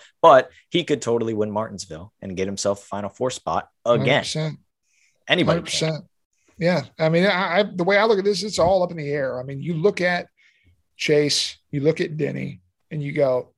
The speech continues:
Speaker 2: "All right, probably in," right? I mean, it would take something really weird. They would almost have to get wrecked really early and not get any stage points, not get, you know, a good finishing position,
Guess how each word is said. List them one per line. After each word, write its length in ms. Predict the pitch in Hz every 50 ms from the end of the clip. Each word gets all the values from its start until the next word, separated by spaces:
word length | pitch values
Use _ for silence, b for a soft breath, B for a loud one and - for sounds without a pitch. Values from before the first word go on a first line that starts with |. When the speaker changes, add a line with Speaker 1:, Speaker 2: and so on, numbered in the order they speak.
| _ _
Speaker 2:
"All 100 | 160 143
right, 160 | 131 - - - _ _ _ _ b b b b b b b _ _
probably 920 | - - - 175 175 180 180 180 185 165 156 165 160 156 156 180 - 147
in," 140 | 147 - - - - - _ _ _ _ _ _ _ _ -
right? 260 | 180 196 202 196 196 - -
I 60 | 208
mean, 120 | 202 220
it 60 | 226 226
would 140 | 220 175
take 280 | - 233 233 220 220 -
something 360 | - - 220 196 - 170 151 151
really 340 | 160 196 233 247 247 247
weird. 440 | 233 226 233 208 180 165 165 170 180
They 120 | 196 190 208
would 120 | 220 214
almost 260 | 214 214 208 - -
have 120 | 185 180 180
to 80 | 165
get 160 | 156 175 202 143
wrecked 440 | 143 151 175 - - - _ - - _
really 540 | 147 143 139 147 165 190 208 226 226 - -
early 560 | 196 202 202 175 151 151 143 139 143 175 - _ _ _ _ b b b b b b b b b b b b b _ _
and 160 | 165 147 147
not 180 | 170 165 160 139
get 120 | 147 143
any 160 | 151 185 214
stage 340 | 190 - 208 190 175 175 180
points, 500 | - 175 165 160 165 156 - - - - - _ -
not 260 | - 147 151 151 156 147
get, 400 | 151 147 143 139 135 - _ b b b b b _ _
you 120 | 170 151 135
know, 160 | 135 131 131
a 60 | 135
good 200 | - 156 156 147
finishing 360 | - 165 151 143 - 147 147
position, 520 | 143 131 139 127 131 135 156 143 135 135